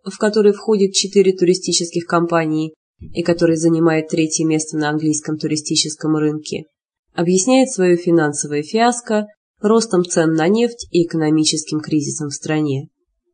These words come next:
В настоящее время авиакомпания Excel Airlines, которая также входит в холдинг Excel Leisure Group,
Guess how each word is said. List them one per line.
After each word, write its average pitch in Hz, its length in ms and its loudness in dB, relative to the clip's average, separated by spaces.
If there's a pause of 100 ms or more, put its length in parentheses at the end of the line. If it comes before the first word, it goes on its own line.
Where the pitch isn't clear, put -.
(480)
В 165 80 -8
настоящее 165 600 0
время 226 360 2 (340)
авиакомпания 160 840 2
Excel 151 520 -4
Airlines, 220 680 2
которая 190 380 2
также 180 380 0
входит 170 400 0
в - 80 -16
холдинг 160 500 2
Excel 156 520 -2
Leisure 160 320 0
Group, 156 280 -2